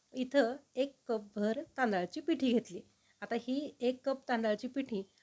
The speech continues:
आणि तेवढंच पाणी, जेवढी पिठी तेवढं पाणी, या प्रमाणात तुम्ही कितीही वाढवू शकता. तर जेवढी पिठी तेवढंच पाणी आपल्याला उकळवून घ्यायचं आहे. आता हे पाण्याला चांगली उकळी आली,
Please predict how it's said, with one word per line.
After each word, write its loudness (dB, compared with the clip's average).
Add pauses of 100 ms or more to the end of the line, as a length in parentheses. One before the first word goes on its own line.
(120)
आणि -2 (140)
तेवढंच 4
पाणी, 0 (100)
जेवढी 2
पिठी -2 (100)
तेवढं 2
पाणी, 2 (360)
या 4
प्रमाणात 2
तुम्ही -2
कितीही -4 (340)
वाढवू 6
शकता. -2 (540)
तर -2 (240)
जेवढी 4
पिठी -4
तेवढंच 4
पाणी 0
आपल्याला 0
उकळवून 2
घ्यायचं 0
आहे. -16 (420)
आता -2
हे 0
पाण्याला 2
चांगली 0
उकळी 2
आली, 0